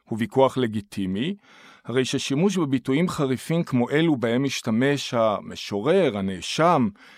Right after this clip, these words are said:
כדי לבטא את דאגתו מהמצב, חורגים מהקונצנזוס הלאומי, ולא מן הנמנע שאף מקובלים על חלק ניכר מהציבור,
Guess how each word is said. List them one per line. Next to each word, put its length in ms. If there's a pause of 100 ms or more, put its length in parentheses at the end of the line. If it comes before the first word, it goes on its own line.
(160)
כדי 220
לבטא 480
את 80
דאגתו 500
מהמצב, 720 (440)
חורגים 500
מהקונצנזוס 880
הלאומי, 640
ולא 240
מן 160
הנמנע 580
שאף 320
מקובלים 680
על 100
חלק 360
ניכר 300
מהציבור, 840